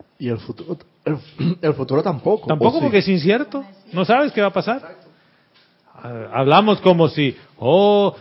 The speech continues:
Speaker 2: después de que pase Irma, viene José y no sé qué, y toda la familia y sus hijitos y toda la cosa". Sí, y si mañana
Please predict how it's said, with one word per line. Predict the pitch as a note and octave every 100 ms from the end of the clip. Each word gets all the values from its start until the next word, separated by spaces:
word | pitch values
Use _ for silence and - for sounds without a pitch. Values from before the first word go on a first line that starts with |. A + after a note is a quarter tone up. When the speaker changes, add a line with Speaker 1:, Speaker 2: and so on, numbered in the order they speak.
| -
Speaker 2:
después | B2+ - D3
de |
que | D3
pase | D3 C3+ C3
Irma, | A#2+ E3 G#3+ G3 C#3
viene | B2 B2+ A#2
José | A#2+ G#2+ - F3+ G#3 G#3
y | D#3+ A#2+
no | A#2+
sé | B2
qué, | A#2+
y |
toda | C#3+ C#3
la | B2
familia | A2 A#2 F#3+ E3
y | A2
sus | G#2
hijitos | G#2 D#3+ G3 F3 D3
y | C3
toda | C3+ C#3
la | C#3
cosa". | D3+ D3 G3 - _ _ _ _ _
Sí, | _ - G#3 A3 C3+ B2+
y | B2+ A2+
si | C3+ B2+
mañana | B2+ B2+ D#3+ F#3 F3+ E3+ E3 D#3+ D3